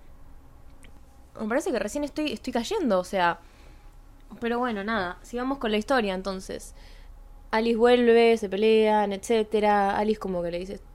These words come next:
"Estoy re cansada del laburo, no tenemos agua, no tenemos luz, no tenemos nada". Y no sé si cortan,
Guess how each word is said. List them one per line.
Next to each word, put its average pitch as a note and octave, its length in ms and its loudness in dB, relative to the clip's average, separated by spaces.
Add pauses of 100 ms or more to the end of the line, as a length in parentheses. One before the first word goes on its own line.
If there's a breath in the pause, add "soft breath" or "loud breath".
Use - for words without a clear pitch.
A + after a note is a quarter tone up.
"Estoy F#3 160 -6
re G3 180 -4
cansada F#3+ 380 -2
del F#3 160 -2
laburo, G3+ 720 2 (240 loud breath)
no C4 160 -2
tenemos G3+ 400 -4
agua, G#3+ 320 2
no G#3+ 140 -4
tenemos G#3 340 -6
luz, A3 540 0 (320 soft breath)
no A3+ 100 -8
tenemos A#3 320 -2
nada". B3+ 600 0 (200)
Y G#3 600 -4
no A#3 100 -2
sé C4 120 -6
si A#3 120 -6
cortan, G3+ 580 -2